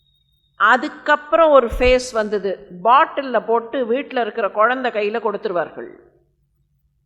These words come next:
இப்ப மத்து பிரின்சிபல் என்னவோ, அதே பிரின்சிபல் தான் இந்த பாட்டில்ல இருக்கிற பிரின்சிபலும்.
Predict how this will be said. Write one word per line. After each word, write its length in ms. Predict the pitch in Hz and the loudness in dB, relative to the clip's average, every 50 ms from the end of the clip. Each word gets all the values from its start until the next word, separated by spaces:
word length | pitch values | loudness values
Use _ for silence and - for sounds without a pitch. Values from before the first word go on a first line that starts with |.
| _ _ _ _ _ _ _ _ _ _ _ _ - | _ _ _ _ _ _ _ _ _ _ _ _ -18
இப்ப 220 | 196 190 - 196 | -14 -6 -4 -4
மத்து 580 | 185 180 190 208 240 - - - - - 339 339 - - | -4 2 2 2 2 2 -2 -18 -10 -2 -2 -2 2 4
பிரின்சிபல் 520 | - 277 285 285 285 - 320 - - 277 | 2 2 2 -2 -4 -6 -8 -6 -4 -2
என்னவோ, 400 | 247 233 233 233 233 233 269 302 | -2 -2 0 0 0 2 2 2
அதே 520 | 302 254 220 226 214 247 247 262 277 294 294 | 4 4 2 2 2 2 2 4 4 2 0
பிரின்சிபல் 640 | 294 285 262 262 269 269 - 269 240 240 240 240 | 0 -2 -4 -4 -4 -4 -6 -6 -4 -4 -4 -2
தான் 180 | 226 285 285 277 | 0 0 0 0
இந்த 140 | 262 220 | -2 -4
பாட்டில்ல 540 | 202 190 208 214 233 240 - 262 254 240 220 | -2 2 4 4 4 2 0 -6 -6 -2 -4
இருக்கிற 260 | 202 202 190 226 214 | -4 -4 -2 -4 -4
பிரின்சிபலும். 640 | 202 - 202 208 214 208 - - - 208 185 202 196 | -4 -4 -4 -6 -6 -6 -8 -6 -6 -6 -6 -6 -8